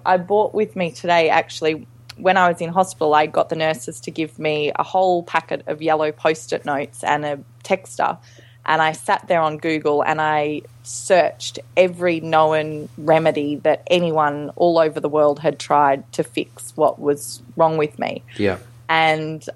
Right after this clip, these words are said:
Speaker 1: I, I went searching last night and I actually found a,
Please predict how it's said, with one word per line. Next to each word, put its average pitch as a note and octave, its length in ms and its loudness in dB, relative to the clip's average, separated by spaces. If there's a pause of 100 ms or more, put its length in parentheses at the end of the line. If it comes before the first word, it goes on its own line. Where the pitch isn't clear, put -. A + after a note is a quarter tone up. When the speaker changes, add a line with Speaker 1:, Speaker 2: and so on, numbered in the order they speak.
Speaker 1:
I, D#3+ 300 4
I E3 100 4
went F3+ 300 0
searching E3+ 500 -2
last D#3 320 -2
night D#3 280 0
and D3+ 80 -6
I D#3+ 100 0
actually D3+ 380 -4
found D3+ 560 -4 (180)
a, D3 120 0